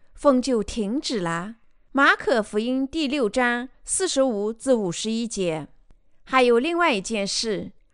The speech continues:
耶稣来到坟墓前，拉萨路死后散发出腐烂的恶臭。耶稣命令道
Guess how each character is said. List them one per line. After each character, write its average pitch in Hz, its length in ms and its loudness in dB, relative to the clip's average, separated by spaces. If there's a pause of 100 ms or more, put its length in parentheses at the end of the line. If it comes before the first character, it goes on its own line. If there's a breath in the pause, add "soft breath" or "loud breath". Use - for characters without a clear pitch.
(200)
耶 403 200 2
稣 370 280 0
来 233 160 4
到 262 160 0
坟 208 240 0
墓 254 220 -2
前， 190 500 -6 (420)
拉 349 260 2
萨 339 200 -2
路 339 240 0
死 202 240 -2
后 269 440 -2
散 294 320 -2
发 240 200 0
出 240 260 -2
腐 214 340 -6
烂 269 220 0
的 220 160 -4
恶 285 180 2
臭。 208 420 -4 (460)
耶 262 220 4
稣 240 240 2
命 262 260 2
令 233 180 0
道 170 320 -4